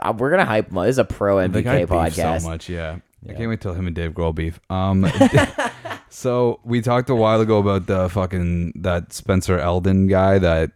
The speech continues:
Speaker 2: uh, the Baby from the Nevermind cover.
Speaker 1: Oh, yeah, yeah,
Speaker 2: So
Speaker 1: yeah.
Speaker 2: now Dave Grohl has said that,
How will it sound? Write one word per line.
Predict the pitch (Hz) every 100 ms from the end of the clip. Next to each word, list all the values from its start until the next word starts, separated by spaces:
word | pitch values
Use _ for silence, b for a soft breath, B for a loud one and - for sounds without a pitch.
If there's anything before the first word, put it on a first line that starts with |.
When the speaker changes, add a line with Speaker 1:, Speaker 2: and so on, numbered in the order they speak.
| _
Speaker 2:
uh, | -
the | 87
Baby | 85 90 90 92
from | 95
the | 87
Nevermind | 82 85 90 90 95 95
cover. | 92 90 90
Speaker 1:
Oh, | 90
yeah, | 90 85
yeah, | 87
Speaker 2:
So | 80 95
Speaker 1:
yeah. |
Speaker 2:
now | 92 90 87
Dave | 87 95 92
Grohl | 95 87 87 85 -
has | - 87 82
said | - 82 82
that, | 82 76